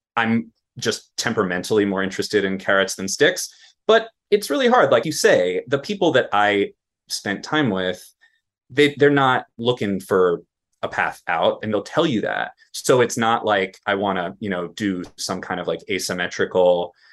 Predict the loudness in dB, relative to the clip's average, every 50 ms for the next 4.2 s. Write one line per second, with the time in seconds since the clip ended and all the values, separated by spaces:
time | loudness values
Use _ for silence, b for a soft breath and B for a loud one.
0 | b b b _ _ _ _ _ _ -10 -6 -2 -2 -2 -2 -4 -4 -2 -2 0
1 | 0 0 -2 -2 -2 -4 -4 -2 0 0 2 0 0 -2 -6 -16 -20 -20 _ _
2 | _ _ _ _ _ _ _ -20 -20 _ _ _ _ _ 0 2 2 2 0 -4
3 | _ -20 -20 _ _ _ _ _ -20 -20 -16 -14 -14 -14 -14 -16 -12 _ -2 -2
4 | -2 -2 -4